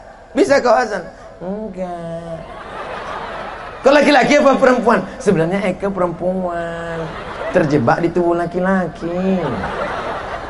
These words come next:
Ini yang begini-gini ini kita serahkan ke Pak, Pak Kapolres. Biar dilatih dia gerak jalan. Siap gerak.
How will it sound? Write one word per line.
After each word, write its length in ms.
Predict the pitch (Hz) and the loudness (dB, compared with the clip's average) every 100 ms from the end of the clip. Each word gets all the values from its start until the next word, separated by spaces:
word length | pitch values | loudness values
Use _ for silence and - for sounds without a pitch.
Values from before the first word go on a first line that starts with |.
| - - - - - - | -10 -12 -12 -14 -14 -4
Ini 160 | 185 | 2
yang 160 | 220 214 | 4 6
begini-gini 640 | 196 196 196 190 190 185 | 6 6 6 6 6 6
ini 80 | 202 202 | 4 4
kita 80 | 202 | 2
serahkan 480 | 190 175 165 190 | 4 4 4 2
ke 80 | 180 | 2
Pak, 240 | 165 160 - | 2 2 2
Pak 160 | 151 | 2
Kapolres. 480 | 156 147 131 113 98 - - - - - - - - - 113 | 2 2 0 0 -6 -10 -20 -20 -20 -18 -18 -18 -18 -12 -4
Biar 160 | 135 | -2
dilatih 560 | 135 135 156 135 160 120 | 0 4 4 4 0 0
dia 240 | 131 123 110 - 98 92 | 2 2 0 -6 -8 -4
gerak 240 | 135 120 117 | -2 -2 0
jalan. 240 | 120 95 - - | 0 -2 -10 -12
Siap 880 | 185 208 - - 370 - - 403 302 | -2 4 6 6 6 6 6 4 2
gerak. 320 | 254 - - | 4 4 2